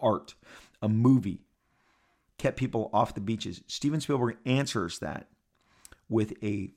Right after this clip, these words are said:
sprawling sci-fi, ponderous, intellectual sci-fi epic, but no less entertaining. Richard Dreyfuss is magnificent in this movie. Steven Spielberg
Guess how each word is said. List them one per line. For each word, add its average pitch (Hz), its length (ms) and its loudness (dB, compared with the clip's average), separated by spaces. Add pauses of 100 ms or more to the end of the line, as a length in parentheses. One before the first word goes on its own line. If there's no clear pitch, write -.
(140)
sprawling 139 840 0
sci-fi, 117 580 -2
ponderous, 107 880 0
intellectual 135 840 0 (580)
sci-fi 131 460 2
epic, 110 460 -2
but 113 140 -4
no 135 180 4
less 170 240 4
entertaining. 117 560 -2 (520)
Richard 123 220 -8
Dreyfuss 120 340 0
is 110 120 -2
magnificent 117 800 0
in 90 60 -4
this 87 120 -8
movie. 101 220 -6
Steven 131 280 -6
Spielberg 120 420 -4